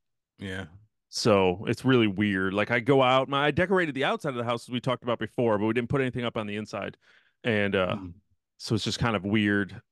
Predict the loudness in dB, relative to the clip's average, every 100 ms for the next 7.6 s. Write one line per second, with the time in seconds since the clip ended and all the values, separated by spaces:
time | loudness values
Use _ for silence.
0 | _ _ _ _ _ _ _ -12 -10 -6
1 | -4 2 4 4 4 2 0 -2 -2 -4
2 | -6 -6 -10 -14 _ _ _ _ -2 0
3 | 0 0 0 2 0 0 0 2 2 0
4 | 0 0 0 0 -2 -4 -8 _ -4 -2
5 | -2 -2 -2 -2 -2 -6 -6 -6 -6 -8
6 | -4 -4 -6 -6 -2 -2 -2 -2 2 2
7 | 2 -4 -6 -6 -4 -6